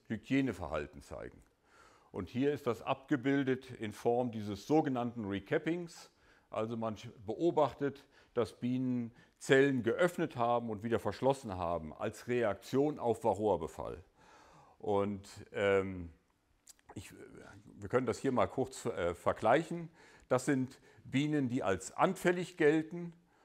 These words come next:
und dann aus Vergleichspopulationen Schweden, Norwegen, England, aber auch aus, äh, Südamerika und aus Afrika Bienen, die als resistent gelten. Und hier ist aufgezeichnet, wie viele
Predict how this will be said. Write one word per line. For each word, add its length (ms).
und 240
dann 200
aus 320
Vergleichspopulationen 1400
Schweden, 520
Norwegen, 600
England, 680
aber 260
auch 240
aus, 460
äh, 480
Südamerika 920
und 360
aus 420
Afrika 840
Bienen, 300
die 140
als 280
resistent 540
gelten. 300
Und 160
hier 200
ist 380
aufgezeichnet, 920
wie 120
viele 640